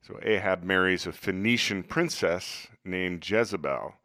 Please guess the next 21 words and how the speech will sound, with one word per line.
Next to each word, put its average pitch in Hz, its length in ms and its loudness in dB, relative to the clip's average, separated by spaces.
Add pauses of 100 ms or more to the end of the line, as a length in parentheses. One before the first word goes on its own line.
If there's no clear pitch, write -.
(580)
who 90 180 -6
is 85 160 -4
a 82 60 -8
faithful 98 580 0
advocate 120 680 4
for 90 220 -2
worship 87 400 -4
of - 120 -20
Baal 80 440 -2
and 82 200 -10
other 80 300 -4
regional 82 400 -8
deities. 76 720 -4 (760)
The 90 80 -14
marriage 95 840 2 (440)
between 101 300 0
Ahab 85 480 2
and 82 160 -6
Jezebel 87 340 2
was 90 120 0
also 101 440 6